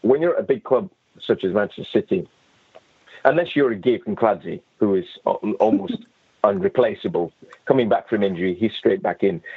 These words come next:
When, when you get injured, there's a lot of players who are there to take your place. And we had a huge squad at one stage, a huge,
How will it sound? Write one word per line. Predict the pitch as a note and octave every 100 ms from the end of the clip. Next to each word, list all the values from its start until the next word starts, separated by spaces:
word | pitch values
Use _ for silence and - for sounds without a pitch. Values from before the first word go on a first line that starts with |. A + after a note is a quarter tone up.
| - - - - -
When, | B2 C3+ C3+ C3 - - -
when | - - C#3+ C#3+
you | C#3+
get | E3
injured, | C#3 C#3 G#2 G2+ - _ - -
there's | - B2
a |
lot | C3 C3+
of | -
players | C#3 A#2 G#2 -
who | A2
are | G#2
there | A2 G#2
to | _
take | A2 -
your | -
place. | G#3+ E3+ -
And | G#2+
we | D3+
had | F3
a | -
huge | - - A#2 E2+
squad | - - F2 D#2 _ -
at | -
one | F#3+ E3+
stage, | - E3+ D#3+ - -
a |
huge, | - - E3+ G#2